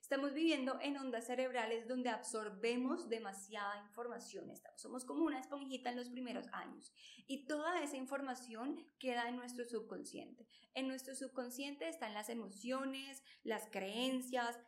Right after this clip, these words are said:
las memorias, toda la parte automática de nuestro cuerpo. Todo eso queda allí.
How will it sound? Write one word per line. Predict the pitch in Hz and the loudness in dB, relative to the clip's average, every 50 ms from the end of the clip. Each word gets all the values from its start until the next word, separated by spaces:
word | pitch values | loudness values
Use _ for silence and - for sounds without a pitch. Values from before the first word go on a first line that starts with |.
| - - | -8 -2
las | - 226 220 208 214 208 | 2 2 2 2 2 -2
memorias, | 202 190 196 214 233 240 247 247 247 247 247 240 233 233 233 233 - - | -4 -4 0 2 2 4 4 6 4 4 4 2 0 0 -2 -6 -4 -2
toda | 240 220 214 | 0 0 2
la | 220 226 226 | 0 0 0
parte | 226 214 214 - | 0 -2 -2 -4
automática | 202 202 208 220 208 202 202 196 196 196 196 - - 196 190 | -6 -6 -6 -8 -8 -8 -8 -10 -10 -10 -12 -10 -6 -6 -4
de | 190 185 185 | -4 -6 -6
nuestro | 180 180 - - 185 180 - | -10 -10 -10 -12 -12 -14 -12
cuerpo. | - 202 190 196 196 - - - _ | -10 -8 -6 -6 -6 -10 -14 -16 _
Todo | - 262 262 262 262 | 0 2 4 4 4
eso | 254 254 - 262 262 | 2 0 -4 -8 -8
queda | - 208 185 190 - - | -8 -8 -8 -6 -6 -6
allí. | 202 196 - 196 - - - | -6 -6 -8 -10 -14 -16 -18